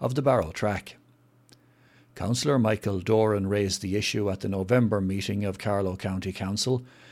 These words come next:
stating that maintenance of the River Barrow was very poor. He said that a letter received by Waterways Ireland did clarify things. However,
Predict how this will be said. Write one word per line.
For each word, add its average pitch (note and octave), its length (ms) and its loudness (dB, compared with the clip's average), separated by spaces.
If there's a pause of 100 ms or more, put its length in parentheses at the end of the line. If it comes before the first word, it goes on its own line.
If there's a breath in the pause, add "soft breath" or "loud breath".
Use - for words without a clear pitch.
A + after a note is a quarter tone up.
(140 loud breath)
stating D3 500 0
that A#2 160 0
maintenance C3 600 2
of G2 140 0
the G2 100 2
River G#2 260 2
Barrow F2 380 -4
was A#2 240 0
very F#2+ 400 -2
poor. A#2+ 440 0 (680 soft breath)
He D#2+ 100 -10
said A2 400 2 (200 loud breath)
that F2 140 -6
a E2+ 60 -8
letter A#2+ 380 0
received A2+ 520 -2
by F#2 180 -2
Waterways G2+ 640 -2
Ireland G#2+ 380 0 (240 loud breath)
did C#3 220 -2
clarify A2 580 -2
things. E2 480 -6 (380 soft breath)
However, A2+ 500 0